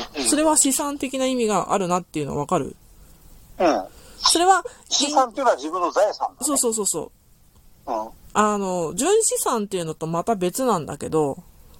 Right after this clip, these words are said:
Speaker 2: 流動する資産だな。で、逆、あの、これで言うと、例えばね、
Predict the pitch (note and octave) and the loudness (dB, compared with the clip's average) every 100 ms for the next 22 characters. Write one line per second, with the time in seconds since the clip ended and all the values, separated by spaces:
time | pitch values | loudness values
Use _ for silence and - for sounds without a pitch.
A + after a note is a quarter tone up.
0 | - - - - - - - - - - | -20 -20 -18 -14 -14 -16 -20 -20 -20 -20
1 | - G#3 C4 C#4 C#4+ C#4+ C4+ B3+ B3+ C4 | -8 2 4 4 2 2 0 0 -2 -2
2 | A#3+ G#3+ E3 C#3 D3+ C#3+ - - - D4+ | -2 -2 -2 -4 -6 -6 -8 -14 -8 0
3 | D#4+ A#3+ C#4 - - - A#3+ C#4 - D#4 | 2 2 -2 -12 -20 -4 2 2 0 -2
4 | A#3 B3 B3 B3 A#3+ A#3 - _ - C#4+ | 0 2 2 2 2 -2 -6 _ -20 -20
5 | - D#4 D#4 D#4+ D#4 D#4 G#4 E4 F#3 F#3 | -6 -4 -2 0 -2 4 6 6 4 -2
6 | - _ _ _ _ _ D#4 F#4 A4 E3+ | -14 _ _ _ _ _ 0 2 2 -2
7 | D#3+ F3 | -8 -14